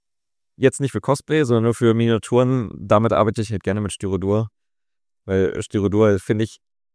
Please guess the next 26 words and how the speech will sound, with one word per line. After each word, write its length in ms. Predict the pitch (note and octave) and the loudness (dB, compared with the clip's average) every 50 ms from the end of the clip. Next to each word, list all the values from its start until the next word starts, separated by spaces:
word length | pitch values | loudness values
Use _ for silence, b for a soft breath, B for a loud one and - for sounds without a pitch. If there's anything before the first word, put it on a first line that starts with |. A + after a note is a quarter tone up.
| _ - | _ -2
ist 160 | C3+ - - | -2 -2 -2
im 140 | A2 A#2 G2+ | -4 -6 -6
Cosplay-Bereich 1120 | - - C3 B2+ - - _ - - G#2 A2+ B2+ C3+ G#2+ C3 C3 G#2+ A#2+ A#2+ B2+ A#2+ - | -2 -2 -2 -2 -2 -8 _ -8 -4 0 2 2 2 2 0 0 2 2 2 2 2 0
ein 100 | B2 G#2+ | -4 -4
bisschen 280 | A2 A2+ - C3+ A#2+ A2 | -4 -4 -2 -4 -6 -6
schwierig 360 | - - A#2+ A#2+ A#2 B2 - | -6 -4 -2 0 0 -2 -4
zu 120 | - G#2 | -6 -6
verwenden, 600 | - B2 F#2+ G#2 G#2+ A2 A#2 A#2 - A#2 A2+ G2+ | -6 -4 0 0 0 0 0 -4 -6 -8 -2 0
weil's 300 | G2+ G2+ G2+ G2 - - | 2 2 2 0 -2 -4
halt, 400 | G#2 G2+ G2+ G2 F#2 - - - - _ _ _ _ _ _ _ _ _ - | -2 0 0 0 -2 -6 -12 -18 -20 _ _ _ _ _ _ _ _ _ -4
ähm, 480 | - A2 G2 F#2+ G2 F#2+ F#2+ F#2+ F#2 - - _ _ _ _ _ _ _ _ _ _ _ _ _ _ _ | 0 0 2 2 0 -2 -4 -6 -8 -10 -16 _ _ _ _ _ _ _ _ _ _ _ _ _ _ _
in 380 | - B2 G2+ A2 A2+ A2+ G#2 - - _ _ _ | -6 -4 -4 -4 -6 -8 -10 -12 -16 _ _ _
purer 280 | - C3 A2+ B2+ A#2+ | -2 2 2 2 2
Form 600 | - - - A2+ A2+ A#2+ B2 B2 B2 A#2+ G#2+ A2 | 2 0 0 2 2 2 2 0 -4 -6 -8 -2
sehr 140 | F#2 A2 G#2 | 0 2 4
leicht 220 | G#2+ A2+ A2+ - _ _ _ _ _ _ _ _ | 4 2 2 0 _ _ _ _ _ _ _ _
brüchig 420 | - G#2 C3+ - - C#3+ A#2+ - | 0 0 0 2 2 -2 -2 -2
ist 440 | - F2 B2+ C3 C3 - - - - | 0 2 2 2 2 0 -4 -10 -10
und, 600 | - - - A2 G#2+ G#2+ G#2+ G#2+ G#2+ A2 - - - | -6 -4 -2 -2 -2 -2 -4 -6 -6 -8 -10 -14 -10
äh, 400 | - G#2 G2+ G2 G2 G2+ G2 G2 b b b b b b b | -4 -2 0 0 2 0 0 -2 b b b b b b b
man 120 | - G#2+ | -2 0
muss 160 | G#2+ A2+ - | 2 2 2
da 80 | - G#2+ | 2 2
sehr 180 | F#2 A2 A#2+ - | 4 4 2 2
viel 100 | C3+ A2+ | 2 0
mitmachen. 680 | A2 G#2+ - G2+ A2 A2 - - C3+ C3+ C3+ C3 B2+ | -2 -2 -2 -4 -4 -4 -4 -4 -4 -4 -4 -4 -6